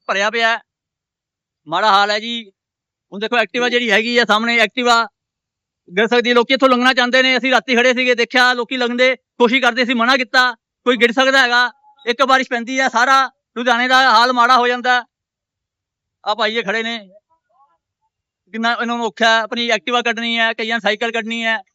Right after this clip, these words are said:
ਇੱਥੇ ਰਸ਼ ਜਿਹਾ ਕਿੰਨਾ ਪੈ ਜਾਂਦਾ ਦੇਖੋ, ਮਾੜਾ ਹਾਲ ਹੈ ਯਾਰ।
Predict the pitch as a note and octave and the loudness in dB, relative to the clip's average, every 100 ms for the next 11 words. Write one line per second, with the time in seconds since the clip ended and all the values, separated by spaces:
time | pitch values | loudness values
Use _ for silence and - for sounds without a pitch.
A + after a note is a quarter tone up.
0 | - G#3+ C4+ A3 G#3 B3 B3 A#3 B3 B3 | -6 -2 2 2 0 -2 -4 -4 -2 0
1 | A3+ G#3+ A3 A3 G#3+ - A3 G#3+ _ _ | 0 0 2 0 0 -4 -6 -6 _ _
2 | _ _ _ _ _ E5 _ F5 F#5 _ | _ _ _ _ _ _ _ _ _ _
3 | _ _ _ _ B3 _ _ _ C3 D#3 | _ _ _ _ _ _ _ _ -8 -2
4 | D#3 D3 B2+ A2+ G#2 | 0 0 0 -6 -10